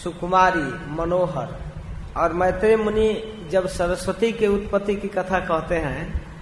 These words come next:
प्रसंग पाकर कहते हैं कि हमने सुना है कि विदुर जी ब्रह्मा की सृष्टि की वह प्रथम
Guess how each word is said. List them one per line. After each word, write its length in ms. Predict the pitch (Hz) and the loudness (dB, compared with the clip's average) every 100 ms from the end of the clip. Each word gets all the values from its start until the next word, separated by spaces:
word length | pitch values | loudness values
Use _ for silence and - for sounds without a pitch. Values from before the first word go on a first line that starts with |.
| - | -14
प्रसंग 480 | 165 208 220 214 | -4 2 2 2
पाकर 460 | 214 175 180 175 143 147 - - | 4 4 4 0 -4 -6 -12 -6
कहते 280 | 175 180 214 | -4 -2 -2
हैं 240 | 208 202 196 | -2 -4 -4
कि 100 | 196 | -6
हमने 360 | 180 190 208 | -4 -2 -2
सुना 400 | 202 196 190 202 | -4 -4 0 2
है 360 | 202 151 135 - - - - - - | 2 -2 -4 -8 -12 -14 -14 -16 -12
कि 80 | 160 | -10
विदुर 400 | 160 185 190 208 | -4 -2 0 -2
जी 420 | 185 214 214 208 - - - - | -2 -4 -4 -4 -8 -16 -18 -10
ब्रह्मा 320 | 151 170 185 196 | -4 0 2 2
की 160 | 202 | 0
सृष्टि 480 | 196 185 180 - 208 | -2 -2 -4 0 -2
की 140 | 202 | 0
वह 140 | 196 196 | 2 2
प्रथम 760 | 175 - 170 165 202 202 180 | 0 -4 -4 -2 0 0 -2